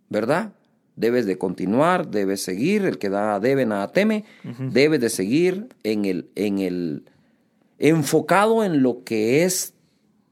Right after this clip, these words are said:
Speaker 1: tu prioridad de, como estos de emprendedores, no de iglesias, ¿no?
Speaker 2: Cabal.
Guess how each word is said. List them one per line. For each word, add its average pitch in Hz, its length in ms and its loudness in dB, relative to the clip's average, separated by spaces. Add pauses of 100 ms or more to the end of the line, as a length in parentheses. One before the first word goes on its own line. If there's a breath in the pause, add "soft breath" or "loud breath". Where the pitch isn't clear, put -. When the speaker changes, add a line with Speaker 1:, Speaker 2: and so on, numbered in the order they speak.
Speaker 1:
tu 143 220 -4
prioridad 127 920 2 (160)
de, 113 380 -4 (360)
como 127 220 0
estos 190 200 0
de 202 60 6
emprendedores, 180 480 2
no 175 140 2
de 185 60 2
iglesias, 175 360 2
¿no? 151 80 2
Speaker 2:
Cabal. 160 220 0